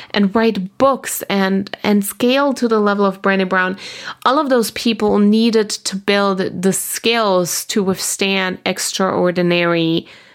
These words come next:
emotional reaction in all directions. Whether that is happy and excited, ecstatic, to downright hateful,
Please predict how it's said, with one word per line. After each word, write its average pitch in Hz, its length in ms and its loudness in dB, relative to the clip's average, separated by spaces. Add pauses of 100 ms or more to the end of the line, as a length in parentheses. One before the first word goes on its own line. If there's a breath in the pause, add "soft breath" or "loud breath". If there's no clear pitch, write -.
(160 loud breath)
emotional 185 680 2
reaction 175 720 0
in 190 340 -2 (140)
all 202 280 2
directions. 170 1120 -4 (840 soft breath)
Whether 208 320 4
that 196 200 0
is 190 160 -4
happy 214 460 -2
and 185 160 0
excited, 208 600 0
ecstatic, 190 840 -4
to 185 400 0 (360 loud breath)
downright 190 640 0
hateful, 254 880 -2